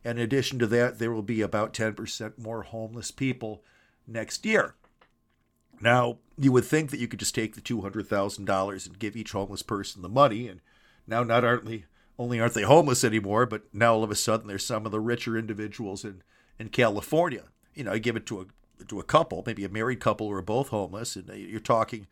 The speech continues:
know, four hundred thousand dollars a year, to be more exact, four hundred and eight. If they have a couple of kids, you know, you start you, you could very easily, you know, you, you start pushing a million dollars.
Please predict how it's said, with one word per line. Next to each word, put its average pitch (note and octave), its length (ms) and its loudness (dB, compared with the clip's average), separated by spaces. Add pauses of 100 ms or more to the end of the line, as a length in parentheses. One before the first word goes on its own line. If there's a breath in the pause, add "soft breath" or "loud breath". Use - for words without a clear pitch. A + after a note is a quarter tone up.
(300 soft breath)
know, A2 120 -2
four C#3 300 6
hundred B2+ 220 4
thousand A#2+ 360 4
dollars A2+ 360 2
a B2 60 0
year, B2 340 2
to F#2+ 80 -12
be G#2 320 -10
more A2 220 -8
exact, A2 300 -8
four A#2 160 -4
hundred G#2 240 -8
and C#3 100 -12
eight. - 120 -14 (380 soft breath)
If - 100 -16
they C3+ 80 6
have B2 100 4
a A2 60 0
couple A#2+ 340 6
of G2+ 100 -4
kids, E3 320 4
you C3 80 -6
know, G#2 100 -4
you A2+ 120 -6
start B2 340 -4 (400 soft breath)
you, - 100 -12
you C#3+ 100 -14
could B2 120 -10
very D3 240 6
easily, A#2 440 6 (260 soft breath)
you - 80 -2
know, B2 60 0
you, C#3 120 2 (120)
you D#3 80 0
start E3+ 280 8
pushing E3 320 6
a - 20 2
million C#3+ 300 6
dollars. C#4 480 6